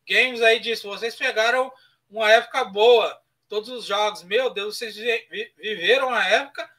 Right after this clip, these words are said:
do lançamento dos meus jogos prediletos. Quake um, Quake dois, uma época boa. É, o N S F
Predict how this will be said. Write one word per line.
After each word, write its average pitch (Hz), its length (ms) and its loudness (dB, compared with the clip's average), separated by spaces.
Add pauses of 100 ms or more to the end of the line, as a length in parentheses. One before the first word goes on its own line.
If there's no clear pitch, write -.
(300)
do 190 80 -16
lançamento 220 560 -4
dos 233 80 -18
meus 226 180 0
jogos 220 240 0
prediletos. 233 800 -4 (340)
Quake 220 380 2
um, 254 140 -4
Quake 247 260 0
dois, 220 460 0
uma 214 200 -6
época 220 320 0
boa. 202 400 -4 (440)
É, 202 480 2
o 190 760 0 (460)
N 254 320 -6
S 240 400 0
F 240 640 2